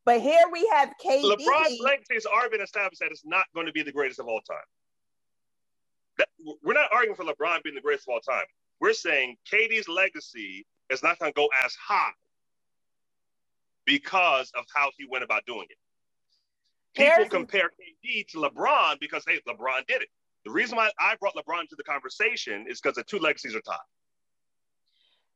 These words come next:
Speaker 1: The, okay, well, I can semi agree with the legacies being tied. Look, all right. Like,
Speaker 2: When I
Speaker 1: y'all
Speaker 2: say tied, I mean
Speaker 1: just
Speaker 2: tied together, not tied as equal, tied together.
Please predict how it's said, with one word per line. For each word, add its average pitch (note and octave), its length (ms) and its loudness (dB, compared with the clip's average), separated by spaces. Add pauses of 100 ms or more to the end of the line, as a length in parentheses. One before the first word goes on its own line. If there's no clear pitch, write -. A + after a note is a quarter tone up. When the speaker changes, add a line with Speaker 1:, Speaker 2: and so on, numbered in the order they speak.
(120)
Speaker 1:
The, F#3 260 0 (140)
okay, C#4 360 6
well, G#3 420 4
I A3+ 160 4
can A3 480 -8 (100)
semi F3+ 720 -2
agree E3+ 380 -4
with D#3 320 -4
the E3 140 -6
legacies E3 560 -4
being D3+ 300 -10
tied. E3 540 2 (680)
Look, F3 400 -2 (540)
all E3 120 0
right. A#2 260 -6 (1300)
Like, A3 320 4
Speaker 2:
When - 180 2
I B3 60 6
Speaker 1:
y'all D#4 80 8
Speaker 2:
say G3 100 4
tied, E3 40 4
I D#3+ 100 2
mean - 140 0
Speaker 1:
just - 100 -8
Speaker 2:
tied D#3 140 0
together, C#3 240 -4
not C#3 220 -2
tied C3+ 220 0
as A#2 120 -12
equal, A2 220 -14
tied B2 260 -4
together. G2 280 -6